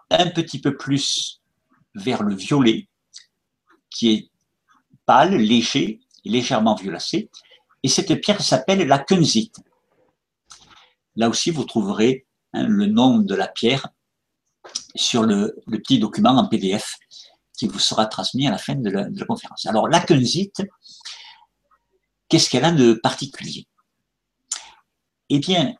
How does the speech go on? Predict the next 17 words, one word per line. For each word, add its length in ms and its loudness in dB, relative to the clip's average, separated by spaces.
justement, 760 -2
c'est 260 -4
une 160 -2
pierre 340 -2
de 180 -2
cœur 500 -2
qui, 520 2
euh, 440 -2
correspond 540 4
à 140 6
un 180 8
autre 280 4
niveau 260 2
que 100 2
le 80 6
quartz 320 -2
rose. 400 -14